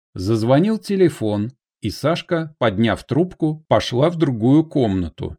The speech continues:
прошептав Вадиму: "Я скоро".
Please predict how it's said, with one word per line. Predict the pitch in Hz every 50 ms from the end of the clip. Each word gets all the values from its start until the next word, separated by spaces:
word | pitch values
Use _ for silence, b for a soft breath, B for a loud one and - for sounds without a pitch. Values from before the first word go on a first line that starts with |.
| _ _ -
прошептав | - 139 113 - - 139 127 - - 127 110 92 - -
Вадиму: | 98 98 98 90 98 143 180 185 175 170 160 170 _
"Я | _ - 110 151 156
скоро". | 156 - _ - 110 92 87 - 76 76